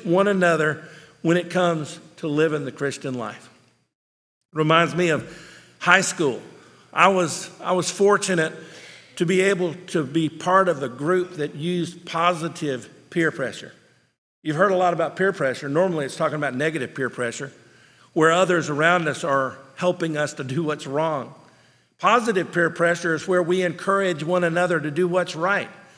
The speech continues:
It's really following Hebrews chapter ten, verses twenty-four and twenty-five. Uh, we would encourage people to come to youth group. We had it on Sunday night instead of Wednesday night,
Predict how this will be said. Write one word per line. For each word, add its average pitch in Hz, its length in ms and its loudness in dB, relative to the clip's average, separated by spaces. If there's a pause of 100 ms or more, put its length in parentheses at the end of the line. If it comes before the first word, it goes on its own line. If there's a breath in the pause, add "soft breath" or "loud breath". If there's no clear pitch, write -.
(260 loud breath)
It's - 100 -10
really 185 440 4
following 180 1080 0
Hebrews 175 440 0
chapter 147 300 -4
ten, 160 440 -4 (500 loud breath)
verses 143 320 -2
twenty-four 147 680 -2 (200)
and 123 240 -8
twenty-five. 123 680 -4 (1300 soft breath)
Uh, 120 80 -6
we 160 160 2
would 156 120 0
encourage 165 480 0
people 170 260 -2
to 139 60 -8
come 165 220 0
to 156 60 -4
youth 160 300 -4
group. 120 280 -6 (240)
We 143 180 -4
had 156 160 4
it 147 100 -4
on 139 140 -2
Sunday 160 360 -2
night 151 180 -2
instead 151 300 -2
of 139 100 -4
Wednesday 165 400 -2
night, 160 320 -2